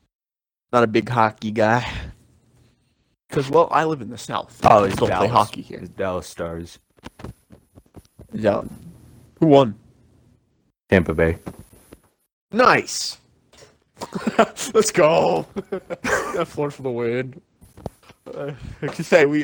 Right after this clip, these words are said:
Speaker 1: uh, you know, w-, one Florida team won a championship.
Speaker 2: Yeah.
Speaker 1: Crying out loud.
Speaker 2: Yeah, one out of three.
Speaker 1: One out of three. I'll take it. At least three made it.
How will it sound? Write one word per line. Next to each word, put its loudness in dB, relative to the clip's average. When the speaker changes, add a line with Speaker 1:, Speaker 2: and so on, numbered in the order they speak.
Speaker 1:
uh, -6
you -4
know, -8
w-, -12
one 4
Florida -6
team -10
won -6
a -6
championship. -4
Speaker 2:
Yeah. 4
Speaker 1:
Crying -4
out -4
loud. -4
Speaker 2:
Yeah, 6
one 2
out 4
of 0
three. -8
Speaker 1:
One 4
out 6
of -2
three. -4
I'll 4
take -2
it. -2
At -20
least -6
three 4
made 2
it. 0